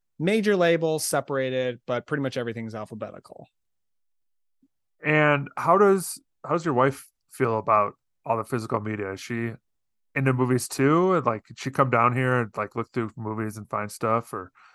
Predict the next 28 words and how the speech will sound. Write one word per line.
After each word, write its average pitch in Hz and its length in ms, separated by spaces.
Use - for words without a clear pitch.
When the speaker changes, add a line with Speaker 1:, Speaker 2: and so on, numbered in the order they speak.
Speaker 2:
like, 127 140
Speaker 1:
She 196 200
Speaker 2:
what 143 100
is, 143 240
what 151 100
is 127 100
that 98 200
like? 98 160
Speaker 1:
She's 254 260
into 277 240
movies 196 420
like 165 160
a 147 60
normal 127 400
person, 240 800
<laughs> - 280
pretty 220 240
much. 233 360
Um, 175 240
like, 180 160
she 247 160
enjoys 202 320
watching 175 320
movies 165 300
with 151 160
me, 131 320
but 135 400
she 165 340